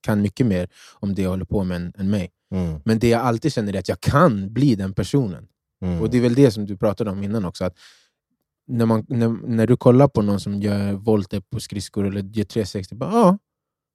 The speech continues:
Speaker 1: ge mig tid.
Speaker 2: Mm.
Speaker 1: Och om jag väljer att göra det så skulle jag kunna göra det." Och det,
Speaker 2: Mm.
Speaker 1: det är väl den känslan egentligen som det handlar om. Inte så, "Jag är allt det där", utan jag tror på, på mig själv att kunna åstadkomma vad jag väljer att åstadkomma.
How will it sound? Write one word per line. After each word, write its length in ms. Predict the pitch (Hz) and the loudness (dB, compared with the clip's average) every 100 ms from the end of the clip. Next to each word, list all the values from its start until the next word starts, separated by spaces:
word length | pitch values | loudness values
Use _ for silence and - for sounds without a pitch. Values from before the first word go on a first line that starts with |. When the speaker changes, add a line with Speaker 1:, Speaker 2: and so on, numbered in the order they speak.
| _ _ | _ _
Speaker 1:
ge 160 | 127 160 | 4 6
mig 100 | 175 | 6
tid. 360 | - 208 92 - _ - | 4 2 2 -6 _ -4
Speaker 2:
Mm. 360 | 101 180 - | 0 0 2
Speaker 1:
Och 400 | 135 120 120 113 | 8 8 8 6
om 140 | 127 131 | 4 6
jag 100 | 143 | 6
väljer 320 | 139 156 120 | 6 6 4
att 60 | 113 | 4
göra 220 | 120 123 | 4 2
det 140 | 101 | -2
så 100 | 101 | -6
skulle 260 | - 110 104 | -6 0 0
jag 140 | 104 | 0
kunna 160 | - 107 | -2 0
göra 240 | 104 117 | 2 0
det." 100 | 95 - - - | -2 -8 -18 -14
Och 140 | 98 87 | -4 -2
det, 120 | 101 | -2
Speaker 2:
Mm. 100 | 120 | -2
Speaker 1:
det 60 | 113 | -2
är 40 | |
väl 160 | 117 110 | 0 2
den 220 | 147 127 | 2 2
känslan 500 | - 101 - 98 98 | -2 -4 -4 -8 -4
egentligen 400 | 98 92 - 92 | -4 -6 -8 -10
som 140 | 95 | -6
det 80 | 92 | -6
handlar 260 | 98 95 95 | -4 -4 -4
om. 120 | 107 | -2
Inte 220 | 101 117 | -2 -4
så, 120 | 98 | -4
"Jag 300 | 92 107 104 117 | -4 0 0 2
är 400 | 143 104 95 - _ | 2 2 -4 -12 _
allt 220 | 98 101 104 | -10 -8 -8
det 80 | |
där", 200 | 104 104 | -6 -6
utan 260 | 107 113 107 - _ _ | -4 -4 -6 -8 _ _
jag 560 | 120 143 143 120 127 - | 6 8 8 6 -8 -2
tror 340 | 139 147 117 | 2 4 4
på, 260 | - 113 107 - | 0 -6 -8 -10
på 80 | - | -6
mig 180 | 104 98 | -4 -2
själv 440 | - 110 92 98 - | 0 0 0 -6 -10
att 180 | 101 - | -12 -6
kunna 320 | 110 98 95 131 | -2 -2 -2 -2
åstadkomma 640 | 107 - 104 127 107 92 | -2 -2 -4 0 0 0
vad 180 | 95 101 | 0 0
jag 60 | 98 | 2
väljer 340 | 117 104 95 | 4 2 0
att 120 | 92 | -4
åstadkomma. 560 | 117 92 98 123 95 | -6 -8 -6 -4 -4